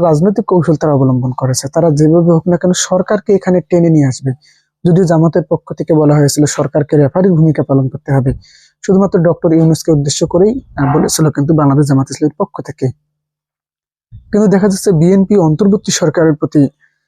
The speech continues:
আহ্বান জানাচ্ছে যে আপনারা ডাকেন, আমরা যাই। তার মানে বিএনপি যে উপদেষ্টা পরিষদগণ আছে, কয়েকজন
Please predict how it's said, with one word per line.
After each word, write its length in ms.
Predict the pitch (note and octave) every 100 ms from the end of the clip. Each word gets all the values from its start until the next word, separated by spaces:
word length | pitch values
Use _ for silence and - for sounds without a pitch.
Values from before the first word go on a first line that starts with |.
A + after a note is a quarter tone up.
| _ -
আহ্বান 280 | D#3+ D3 D3
জানাচ্ছে 300 | D#3 D3+ F#3
যে 100 | G3+
আপনারা 320 | D3 D3+ C#3+
ডাকেন, 320 | C3+ C3+ G#3+
আমরা 200 | E3 C3+
যাই। 200 | C3 B2+
তার 200 | C3 D#3+
মানে 180 | E3+ A3+ D4 -
বিএনপি 400 | F#3 D3+ G3+ A#3+ A#3
যে 60 | G#3
উপদেষ্টা 400 | G3+ F3+ - D#3+
পরিষদগণ 520 | E3 D3+ D3+ C#3+ C#3
আছে, 220 | B2+ C3 A#2+ _ _ _ _ _ -
কয়েকজন 320 | E3+ D3+ D#3